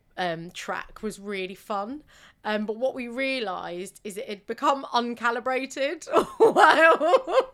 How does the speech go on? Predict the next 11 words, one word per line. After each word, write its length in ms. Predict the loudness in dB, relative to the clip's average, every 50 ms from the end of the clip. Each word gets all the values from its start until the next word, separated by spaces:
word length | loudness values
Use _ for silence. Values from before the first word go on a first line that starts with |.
| _ _ -20 -20 _ _ -16 -6 -4 -4 -4 -2
while 480 | -4 -2 0 4 4 4 4 2 0 2
other 240 | 0 0 0 0 -4
people 320 | -4 -4 -6 -6 -6 -10 -10
had 80 | -10
been 100 | -10 -10
playing 300 | -8 -6 -6 -6 -6 -6
it 80 | -8 -10
ahead 220 | -8 -8 -6 -8 -8
of 100 | -12 -12
us. 380 | -12 -12 -12 -14 -14 -18 -20 _ -20 -20 -20 -20 -20 -20 _ -4
Um, 220 | -4 -4 -4 -2